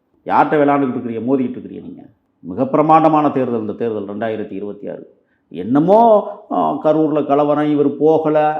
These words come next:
அ, அவர் பார்க்கல. மக்கள் தன்னெழுச்சியோடு இருக்கிறார்கள் தலைவனை பார்ப்பதற்கு. முப்பத்தொன்பது குடும்பம் இன்னைக்கு வந்து மகாபலிபுரம் வர்றாங்கன்னா, அவங்க என்னைக்காவது மகாபலிபுரத்தை பார்த்துருப்பாங்களா?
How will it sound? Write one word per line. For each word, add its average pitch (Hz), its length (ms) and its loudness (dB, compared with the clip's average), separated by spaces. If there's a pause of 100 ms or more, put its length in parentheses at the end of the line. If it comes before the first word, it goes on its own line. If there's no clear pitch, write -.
(260)
அ, 143 480 0
அவர் 139 280 0
பார்க்கல. 151 600 2 (140)
மக்கள் 123 380 -4
தன்னெழுச்சியோடு 127 640 0
இருக்கிறார்கள் 101 600 -6
தலைவனை 95 360 -8
பார்ப்பதற்கு. - 600 -12 (100)
முப்பத்தொன்பது 127 560 -2
குடும்பம் 160 280 -2
இன்னைக்கு 139 280 0
வந்து 135 220 0 (480)
மகாபலிபுரம் 123 580 0
வர்றாங்கன்னா, 131 380 -2
அவங்க 117 320 -4
என்னைக்காவது 143 360 -2
மகாபலிபுரத்தை 131 640 -2
பார்த்துருப்பாங்களா? 78 640 -8